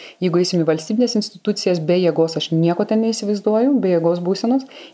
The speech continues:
Jeigu eisim į klasikinį verslą, klasikinės organizacijas, be jėgos nieko neįsivaizduoju. Aš gi dirbu pasaulyje, Dieve, su Facebook, B M W, dar kur tik nori, visur.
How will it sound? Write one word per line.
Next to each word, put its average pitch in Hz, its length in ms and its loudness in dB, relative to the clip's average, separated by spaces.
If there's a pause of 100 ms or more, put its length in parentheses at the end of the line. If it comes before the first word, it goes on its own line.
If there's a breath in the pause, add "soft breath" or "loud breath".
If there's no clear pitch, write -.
Jeigu 175 240 2
eisim 175 260 0
į - 20 -16
klasikinį 170 540 0
verslą, 160 340 -2
klasikinės 160 560 -4
organizacijas, 156 560 0
be 156 140 0
jėgos 160 380 0
nieko 180 360 0
neįsivaizduoju. 240 600 0
Aš 165 80 -4
gi 170 140 -4
dirbu 185 180 -6
pasaulyje, 185 400 0
Dieve, 196 180 0
su 208 140 -4
Facebook, 196 400 -2
B 214 80 2
M 220 80 0
W, 226 80 2
dar 214 160 0
kur 254 100 -2
tik 262 160 -4
nori, 165 220 0
visur. - 160 -4